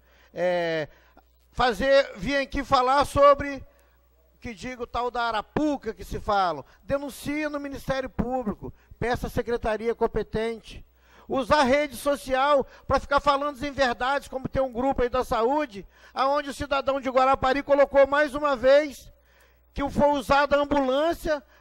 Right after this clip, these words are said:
pra carregar eleitores no dia da eleição, e isso é mentira. E isso é mentira. Então, pra fazer o quê?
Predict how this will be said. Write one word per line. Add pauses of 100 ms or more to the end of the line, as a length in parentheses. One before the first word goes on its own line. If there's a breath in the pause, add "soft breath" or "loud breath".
pra
carregar
eleitores (240 soft breath)
no
dia
da
eleição, (140 soft breath)
e
isso
é
mentira. (1160)
E
isso
é
mentira.
Então,
pra
fazer
o
quê?